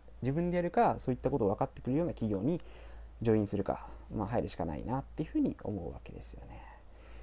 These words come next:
でも日常からありませんでした？先生に目の前で、「なんでお前はできないんですか？」みたいな言われるじゃないですか、あれ。学校教育で、ね、一人ずつ当てられて、「はい、ダメでしたね」みたいな。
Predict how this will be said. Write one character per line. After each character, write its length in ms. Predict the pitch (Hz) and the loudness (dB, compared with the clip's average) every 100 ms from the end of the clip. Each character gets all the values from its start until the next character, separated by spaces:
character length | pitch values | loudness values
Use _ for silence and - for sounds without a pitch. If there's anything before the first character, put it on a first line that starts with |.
| - | -10
で 80 | - | -2
も 80 | 107 | 0
日 300 | 107 151 392 | 2 2 6
常 100 | 392 | 8
か 120 | 370 | 10
ら 100 | 349 | 8
あ 20 | |
り 80 | 147 | 8
ま 100 | 254 | 4
せ 120 | 302 | 4
ん 40 | 156 | 0
で 80 | - | 2
し 60 | |
た？ 100 | - | -2
先 220 | - 156 | 6 6
生 220 | 165 147 107 | 8 6 8
に 240 | 123 98 | 6 6
目 100 | 107 | 6
の 80 | 127 | 6
前 160 | 139 | 8
で、 80 | 104 | 8
「な 100 | 123 | 8
ん 60 | 123 | 8
で 80 | 98 | 6
お 40 | |
前 120 | 98 | 6
は 60 | 98 | 6
で 80 | 101 | 4
き 80 | |
な 60 | 101 | 2
い 40 | |
ん 40 | 73 | 0
で 80 | - | -2
す 60 | |
か？」 140 | - 104 | 0 0
み 80 | 87 | 0
た 80 | - | -4
い 20 | |
な 60 | 82 | 2
言 100 | 120 | 6
わ 80 | |
れ 80 | 156 | 8
る 80 | 160 | 6
じ 80 | 104 | 4
ゃ 20 | |
な 60 | 65 | -2
い 40 | |
で 60 | - | -6
す 80 | |
か、 140 | - - | -4 0
あ 40 | |
れ。 180 | 98 90 - - - - - - - - - - - - - - - - - - - | 0 0 -4 -16 -16 -14 -14 -14 -16 -16 -18 -18 -20 -18 -16 -14 -14 -14 -14 -16 2
学 200 | 127 117 | 6 6
校 220 | - 131 131 | 8 6 8
教 200 | 143 101 | 6 6
育 160 | - | 4
で、 260 | 71 69 - - - - - | 2 2 0 -14 -20 -20 0
ね、 140 | 139 156 | 4 4
一 100 | - | 4
人 160 | 143 | 2
ず 120 | 131 120 | 2 2
つ 40 | |
当 120 | - | 0
て 120 | 95 | 4
ら 100 | 101 | 8
れ 80 | 101 | 8
て、 320 | 101 120 117 - - | 8 8 8 6 -6
「は 120 | 110 | 0
い、 60 | 104 | 2
ダ 100 | 104 | 4
メ 100 | 113 | 4
で 80 | 104 | 2
し 60 | |
た 80 | 82 | 2
ね」 140 | 101 113 | 2 2
み 60 | 82 | 2
た 120 | - | -4
い 60 | |
な。 100 | 52 | -8